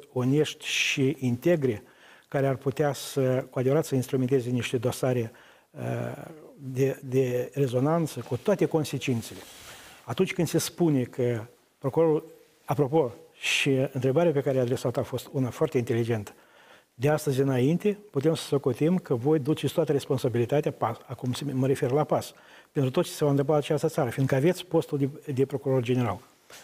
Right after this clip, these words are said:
Problema e că schimbarea procurorului general nu înseamnă o reformă profundă a procuraturii. Înseamnă doar începutul acestei reforme.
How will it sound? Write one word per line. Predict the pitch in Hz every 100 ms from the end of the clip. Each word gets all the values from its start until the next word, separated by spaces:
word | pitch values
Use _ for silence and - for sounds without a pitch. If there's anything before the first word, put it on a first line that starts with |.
| - _ _
Problema | - 135 147 160
e | 156 156 156
că | 156 151 139 135
schimbarea | 127 - 131 117 139 147
procurorului | 139 131 143 143
general | 123 135 131 139 143 131 -
nu | - 131 143 151
înseamnă | 143 - 151 143 143 139
o | 127
reformă | 127 147 139 135
profundă | 131 123 143 135
a |
procuraturii. | 127 131 123 123 120 123 98 - _ _ _ _ _ _
Înseamnă | 127 151 147
doar | 143 147 -
începutul | 156 139 147 - - 160 160 139 113 - _ _ _ _
acestei | - - 127 127
reforme. | 117 - 131